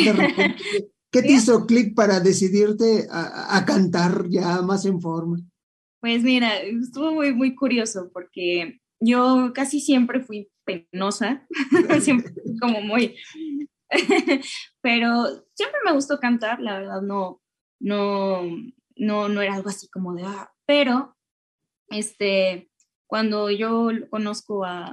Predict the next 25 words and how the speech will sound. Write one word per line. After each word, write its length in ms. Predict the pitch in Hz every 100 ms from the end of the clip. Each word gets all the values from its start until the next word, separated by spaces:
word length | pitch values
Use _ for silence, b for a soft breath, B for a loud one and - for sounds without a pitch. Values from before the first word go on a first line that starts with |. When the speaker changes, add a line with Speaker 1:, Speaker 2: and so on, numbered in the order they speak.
| -
Speaker 2:
a 80 |
Dave, 360 | 185 185 196 - _ _ _ _ _ _
él, 280 | - 240 262
este, 600 | 262 262 _ 233 214 202
como 220 | 196 190 -
que 100 | 208
me 140 | 208
apoyó 400 | 202 208 208 226
mucho 400 | 233 233 233 254
en 320 | 233 - 208
eso, 320 | 208 - - _
o 60 | 214
sea, 140 | 226
como 180 | 233 233
que 100 | 233
me 120 | 220
incitó 540 | 226 220 214 - 226
a 140 | 208 202
que, 180 | 202 185 - -
a 80 | 208
que 140 | -
realmente 720 | 226 240 254 262 254 262 233 - _ _ _ _ -
explotara 800 | - - 220 208 247 247 247 254
ese 400 | 254 254 269 220
gusto 680 | 254 320 - 240 277 -